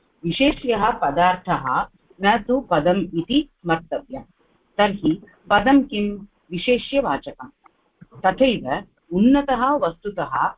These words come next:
विशेषणवाचकः। विशेषणम् औन्नत्यम्। औन्नत्यम् इत्यनेन वृक्षः विशिष्यते, पृथक् क्रियते।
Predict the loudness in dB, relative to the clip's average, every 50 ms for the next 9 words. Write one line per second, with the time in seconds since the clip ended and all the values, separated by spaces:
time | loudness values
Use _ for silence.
0 | _ -18 -18 -12 -10 -8 -6 0 2 2 2 2 0 -2 -4 -2 -2 -2 -2 -2
1 | -2 -4 -8 -8 -6 -8 -6 -4 -4 -4 -4 -6 _ _ _ _ _ _ -6 -4
2 | 0 2 2 4 2 2 -2 -4 -6 -6 -6 -8 -10 -10 -14 _ _ _ _ _
3 | -4 -2 0 2 2 2 0 0 -4 -6 _ _ -4 -4 -4 -4 -8 _ _ _
4 | _ _ _ -6 -2 2 4 6 6 6 4 2 0 -6 _ -2 0 2 2 2
5 | 0 -2 -6 -10 -6 -4 -2 -2 -2 -2 -2 -4 -6 -8 -10 -10 -12 -14 -12 -10
6 | -6 -6 -6 -4 -2 -2 -2 -2 -4 -8 -10 -10 -10 -12 -12 -8 -4 -4 -4 -4
7 | -4 -6 -8 -8 -8 -8 -12 -20 _ _ _ -4 -4 0 0 0 -2 -2 -6 -8
8 | -6 -2 -2 -2 -2 -2 -2 -2 -4